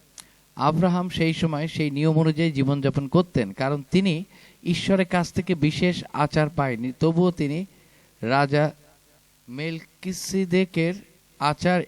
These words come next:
এবং বিধি অনুসরণ করতেন। মালাকি নবী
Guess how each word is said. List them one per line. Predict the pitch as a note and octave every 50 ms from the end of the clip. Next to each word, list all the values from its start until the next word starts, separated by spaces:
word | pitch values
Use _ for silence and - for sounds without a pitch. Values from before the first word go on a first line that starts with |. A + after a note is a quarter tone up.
| -
এবং | - C#3 C#3 C#3 C#3 C#3 B2
বিধি | A#2+ C#3 C#3 D3+ D3+
অনুসরণ | C#3+ C3 B2+ A#2 C3 B2+ A#2+ A#2+
করতেন। | A2 - F#2+ - - - B1+ A1 - _ _ _ _ _ _ _ _ _ _ _ _ _ _ _ _ _ G#2
মালাকি | G#2+ C3 D3 E3 F3 F3+ F3 - G3
নবী | F#3+ F#3+ F#3+ F3+ F#3+ F3+ E3 E3+ G3+